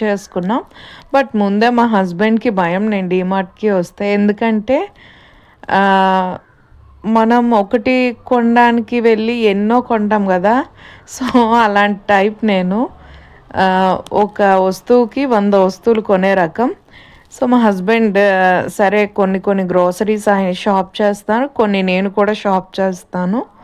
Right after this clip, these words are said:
So, ఒక్క ప్యాకెట్ ప్యాక్ చేయడానికి లైన్ క్యూ అయితే మాత్రం నార్మల్గా లేదండి అసలు. ఫుల్ ఫ్లోటింగ్ ఉంది. కొన్ని ఇంకా లైన్లో నిల్చున్నాను. మళ్ళా వచ్చి ఆ పక్కకి వచ్చి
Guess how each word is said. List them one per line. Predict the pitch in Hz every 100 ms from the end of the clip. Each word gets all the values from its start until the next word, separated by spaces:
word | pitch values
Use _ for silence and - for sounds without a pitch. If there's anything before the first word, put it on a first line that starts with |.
| - - - - _
So, | - 269
ఒక్క | 240 180 -
ప్యాకెట్ | 208 202 185 190 262 240 -
ప్యాక్ | 208 196 202
చేయడానికి | - 208 190 180 185 180 233
లైన్ | 190 180 180 208 208
క్యూ | - 202 220
అయితే | 220 202 214
మాత్రం | 202 190 220 226
నార్మల్గా | 180 165 175 196 214 208 208
లేదండి | 190 175 175 190 180 190
అసలు. | 202 - 175 180 262 - _ _ - - - - _
ఫుల్ | - 254 254 269
ఫ్లోటింగ్ | 269 220 208 233 220
ఉంది. | 202 202
కొన్ని | 196 196
ఇంకా | 196 208
లైన్లో | 196 185 185 190 208
నిల్చున్నాను. | 214 196 185 180 208 202 185 185 185 190 _ _ - _ _ -
మళ్ళా | 190 196 220
వచ్చి | 220 -
ఆ | 220
పక్కకి | 202 185 - 208 214
వచ్చి | 202 180 -